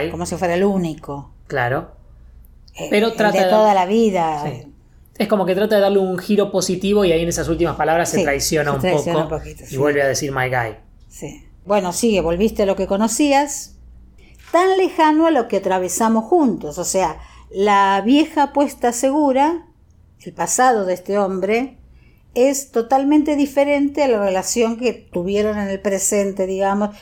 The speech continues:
Speaker 2: pero en el presente inmediato, ella y él.
Speaker 1: Sin duda, sin duda. Y además, una cosa del verso anterior que no aclaré, cuando dice "me and my head high",
Speaker 2: Ujú.
Speaker 1: es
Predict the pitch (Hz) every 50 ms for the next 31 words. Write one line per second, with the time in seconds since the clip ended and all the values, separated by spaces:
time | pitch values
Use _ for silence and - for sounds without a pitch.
0 | - - - 175 156 156 156 160 151 156 160 - 196 175 180 190 190 190 196 202
1 | 214 214 208 196 196 196 202 214 214 214 - - - - - _ _ - - -
2 | _ _ _ _ _ - - 208 208 208 202 202 233 240 233 208 185 185 190 180
3 | 156 151 156 160 - _ - - - 156 143 127 123 123 127 123 - - - -
4 | 143 135 127 123 127 123 - - - - - - - 160 160 160 175 202 220 -
5 | - - - - - 233 196 202 190 180 180 214 190 - 208 180 170 165 160 180
6 | 175 - 175 160 147 156 143 160 175 170 170 - 147 143 143 143 143 151 151 156
7 | 156 156 156 160 180 - - 151 147 - 151 151 160 175 170 170 180 175 - -
8 | - - - - 156 147 147 156 180 190 - 185 175 156 165 170 185 196 208 202
9 | 170 151 147 143 143 131 120 156 170 170 - - 196 185 175 170 170 175 190 185
10 | - - 185 180 185 196 214 240 269 - - - 208 175 170 175 - - - -
11 | _